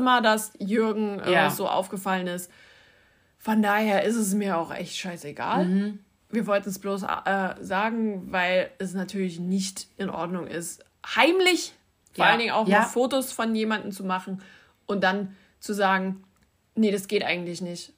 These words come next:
Speaker 2: was du da machst. Das
Speaker 1: Ja.
Speaker 2: sieht ganz schön scheiße aus." So, also O-Ton, ne?
Speaker 1: Mhm.
Speaker 2: Und nee, finde ich nicht in Ordnung. Und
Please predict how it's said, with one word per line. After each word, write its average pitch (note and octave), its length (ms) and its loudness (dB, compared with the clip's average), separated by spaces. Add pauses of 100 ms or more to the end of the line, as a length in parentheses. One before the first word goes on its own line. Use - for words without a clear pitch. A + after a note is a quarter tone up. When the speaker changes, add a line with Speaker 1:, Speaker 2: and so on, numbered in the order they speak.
(100)
Speaker 2:
was F3+ 180 -10
du F#3+ 80 -10
da F3+ 100 -6
machst. E3 440 -10
Das F#3+ 80 -6
Speaker 1:
Ja. E3 180 -2
Speaker 2:
sieht F#3+ 220 -8
ganz F#3+ 160 -4
schön G3 140 -6
scheiße F3+ 360 -6
aus." B2+ 400 -6
So, D#3 360 -8
also E3+ 240 -4
O-Ton, E3+ 380 -6
ne? G3 280 -6
Speaker 1:
Mhm. F#3+ 120 0
Speaker 2:
Und G3 360 2 (680)
nee, E3+ 300 -6
finde F3+ 260 -6
ich D#3+ 120 -16
nicht E3+ 120 -12
in E3 80 -14
Ordnung. D#3 440 -14
Und F3+ 220 -10